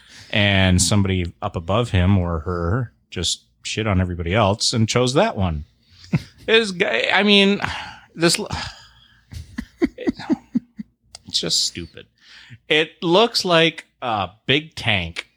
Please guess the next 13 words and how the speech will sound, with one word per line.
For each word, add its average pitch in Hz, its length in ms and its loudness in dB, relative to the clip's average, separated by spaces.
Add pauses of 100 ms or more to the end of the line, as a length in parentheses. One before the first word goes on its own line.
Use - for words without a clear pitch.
(120)
You 120 140 -4
know, 101 260 -2
it 110 140 -12
looks 175 300 0
like 170 280 0 (320)
your, 131 180 -2
your 113 200 0
typical 131 480 -2
Rhino 107 600 2
or 110 200 -4
something 104 320 0
like 92 220 -4
that, 85 300 -6